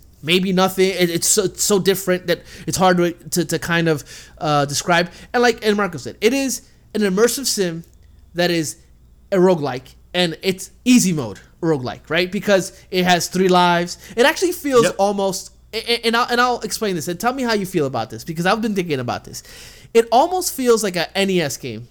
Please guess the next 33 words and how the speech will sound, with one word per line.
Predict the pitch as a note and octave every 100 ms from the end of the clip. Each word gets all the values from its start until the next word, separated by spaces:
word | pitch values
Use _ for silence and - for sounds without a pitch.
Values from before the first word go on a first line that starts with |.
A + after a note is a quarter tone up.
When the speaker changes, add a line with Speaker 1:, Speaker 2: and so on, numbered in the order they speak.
| -
Speaker 1:
or | F#3
S | F3+ F3+
N | F3+
E | D#3
S | C3+ -
game | C3+ B2 - - -
where | - G3
you | G#3+
have | A3 A3+ A3+ - - - -
levels | A3+ G#3 D#3 C3
to | -
go | F3 F3+
to. | E3+
Speaker 2:
Continues | E3 A3 A#3 A#3+ A3 - -
or, | D3+ C#3 B2+ A#2+ - - _ - _ _ _
oh, | E3 D3+
no, |
Speaker 1:
What? | F#3+
Speaker 2:
I'm | E3+
sorry. | C#3 A#2
Keep | G3+
Speaker 1:
Yeah, |
Speaker 2:
going, | - A#2+
keep | B2+ G#3
Speaker 1:
you |
Speaker 2:
going. | A3 A#3
Speaker 1:
go, | G3
you | A#3
got | G#3+
levels, | A#3 A3 C4 -
and | G3+
you | G3
got | G3 F3